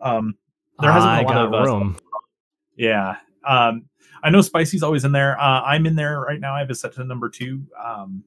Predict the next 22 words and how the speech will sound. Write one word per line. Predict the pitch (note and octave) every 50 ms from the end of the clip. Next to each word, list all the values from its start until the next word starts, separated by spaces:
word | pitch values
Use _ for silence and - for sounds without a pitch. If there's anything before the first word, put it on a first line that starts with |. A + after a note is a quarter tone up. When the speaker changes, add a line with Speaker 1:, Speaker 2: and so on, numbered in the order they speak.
| -
Speaker 1:
because | A#2 G#2+ A2+ G#2
I, | G#2 G#2 G#2+ - -
I'm, | A2+ A2 G#2+ G2+ G2+ - _
you | _ A#2+ A#2 G#2 G#2+
know, | G#2 G#2
L | G#2+ G#2+
S | - -
leader | A2+ G#2 G2
block | G2 G2+ G2+ G2 -
style, | - F#2+ F2+ F2+ F2+
so | - -
I, | F#2+ G2 G2 F#2 G2+
I |
can't | G2 - A#2+ A2+
necessarily | A2+ - - - G#2 G2 F#2+ G2
just, | F#2+ E2 F#2
Speaker 2:
Yes. | F2+
Speaker 1:
like, | - -
leave | G2 F#2+
that | - F#2 F#2
<laughs> | F2+
L | -